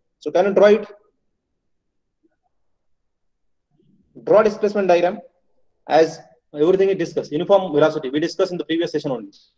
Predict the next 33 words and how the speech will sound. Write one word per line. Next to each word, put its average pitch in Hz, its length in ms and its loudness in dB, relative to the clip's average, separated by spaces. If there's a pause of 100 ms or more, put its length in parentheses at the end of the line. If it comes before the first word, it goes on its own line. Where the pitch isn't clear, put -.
(1700)
Just 180 200 4
we 196 60 6
need 190 100 0
to 190 80 6
draw 180 160 4
diagonals. 135 640 0
So 151 160 -2
take 196 180 2
suitable 220 300 4
scale. 220 280 4 (4000)
Okay, 147 160 -6
displacement 175 540 -8
of 175 100 -4
follower 147 300 2
is 143 60 -2
not 127 200 -6
given. 98 160 -10 (420)
Uh, 120 120 -18
it 113 120 -12
is 151 80 -8
thirty-five 151 420 2
M 107 100 0
M. 95 180 -12 (4000)
Sorry, 120 220 -2
three 165 160 2
centimeter. 151 380 2
Lift 175 280 2
or 185 140 8
stroke 180 200 2
of 180 100 4
the 175 60 -2
follower 170 240 4
is 170 60 -8